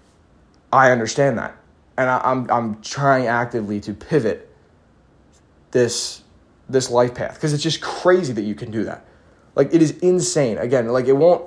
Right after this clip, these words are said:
it, it, it won't, it'll probably happen slowly, like, day by day. But just to think that the path you're on can completely change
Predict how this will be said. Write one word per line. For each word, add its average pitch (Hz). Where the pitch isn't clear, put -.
it, -
it, -
it 147
won't, 139
it'll 135
probably 156
happen 123
slowly, 123
like, 110
day 110
by 104
day. 107
But 156
just 151
to 156
think 202
that 135
the 147
path 151
you're 147
on 123
can 131
completely 175
change 110